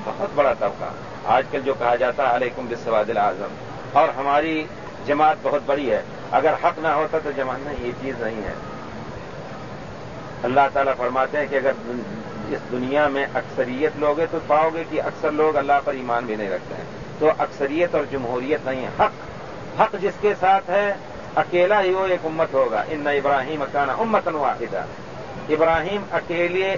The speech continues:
اکیلے ایک امت تھے، یہ نہیں کہ پوری دنیا ان کے خلاف تھی تو وہی حق پر ہیں۔ اور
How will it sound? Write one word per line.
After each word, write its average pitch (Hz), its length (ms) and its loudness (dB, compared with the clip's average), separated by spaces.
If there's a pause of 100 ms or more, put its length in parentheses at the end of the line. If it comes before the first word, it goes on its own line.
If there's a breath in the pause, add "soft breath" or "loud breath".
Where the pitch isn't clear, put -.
اکیلے 185 480 2
ایک 180 360 0
امت 151 300 0 (120)
تھے، 98 180 -2 (640)
یہ 214 120 6
نہیں 208 320 2
کہ 202 120 -4
پوری 190 260 2
دنیا 185 260 4
ان 180 120 0
کے 180 180 2
خلاف 175 280 6
تھی 185 120 -4
تو 175 260 0 (100)
وہی 170 300 4
حق - 220 -2
پر 135 100 2
ہیں۔ 101 200 -2 (440)
اور 165 160 6